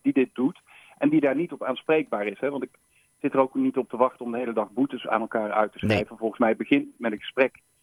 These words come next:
Speaker 1: met elkaar van: "Zou je dat niet willen doen? Want wij hebben daar overlast van." Maar op het moment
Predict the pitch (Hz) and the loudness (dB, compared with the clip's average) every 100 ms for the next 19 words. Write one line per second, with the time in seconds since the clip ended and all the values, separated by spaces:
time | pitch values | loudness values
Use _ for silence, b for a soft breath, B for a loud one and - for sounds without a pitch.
0 | - 117 135 113 123 110 104 110 120 123 | -6 -2 -2 0 -2 -2 -4 0 2 2
1 | 117 104 120 113 107 98 117 120 90 - | -2 -4 -6 -4 -4 -4 -2 -4 -4 -4
2 | 104 104 107 104 110 98 92 107 143 110 | -2 0 0 0 -2 -2 0 -2 -2 -6
3 | - - - - _ b b b - 110 | -8 -8 -10 -12 _ b b b -2 -2
4 | 113 117 120 131 | 0 0 0 0